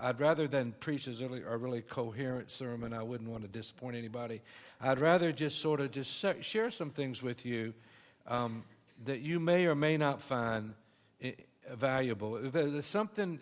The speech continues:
in it hits you, um, then go, go to the Word of God and, and see what God might say to you. First things I want to say to you, first thing or two,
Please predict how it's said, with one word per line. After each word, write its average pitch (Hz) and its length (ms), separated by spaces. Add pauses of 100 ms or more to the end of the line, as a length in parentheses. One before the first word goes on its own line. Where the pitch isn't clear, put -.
in 165 220
it 151 140 (100)
hits 147 400
you, 117 240 (500)
um, 113 380 (360)
then 143 180
go, 151 200
go 156 240
to 196 80
the 170 100
Word 151 220
of 127 80
God 113 300
and, 120 260
and 120 160
see 160 140
what 143 160
God 120 240
might 113 220
say 101 220
to 98 120
you. 85 160 (720)
First 254 260
things 214 200
I 175 80
want 160 220
to - 60
say 135 160
to 113 60
you, 98 220 (120)
first 151 340
thing 104 360
or 107 100
two, 95 300